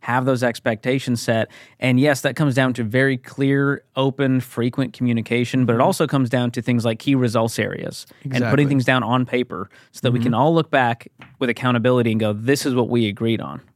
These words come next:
Speaker 2: One of my favorite tools we have at Ramsey is a K R A, exactly what we were describing, key result areas. We've done a podcast on that before. We'll do a, another one again soon, I'm sure.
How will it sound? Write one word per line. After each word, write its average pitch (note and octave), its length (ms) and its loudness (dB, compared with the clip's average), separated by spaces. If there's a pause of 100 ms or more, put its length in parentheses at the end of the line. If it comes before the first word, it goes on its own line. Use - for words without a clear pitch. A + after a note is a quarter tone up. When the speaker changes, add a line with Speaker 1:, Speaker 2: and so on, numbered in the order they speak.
Speaker 2:
One B2+ 160 2
of D3+ 60 6
my D3 140 6
favorite C#3 340 4
tools C#3 240 2
we B2+ 80 2
have A#2 180 4
at A2 60 0
Ramsey A2+ 460 -2
is A#2 200 -6
a A2+ 60 -6
K A#2 280 -2
R A2 180 0
A, F2+ 140 -4
exactly A#2 440 -2
what A#2 60 4
we A#2 60 4
were A#2 40 0
describing, G#2+ 500 -4
key C3 240 2
result B2 360 2
areas. D#2 440 -2 (300)
We've B2 140 4
done C3 160 6
a C3+ 40 4
podcast C#3+ 500 4
on C#3 80 0
that C3+ 140 2
before. C#3 400 2
We'll B2 120 0
do A#2+ 220 2 (120)
a, B2 160 -2
another B2+ 260 0
one C3 140 4
again C3 220 2
soon, C#3 260 2
I'm A#2 140 0
sure. B2+ 340 2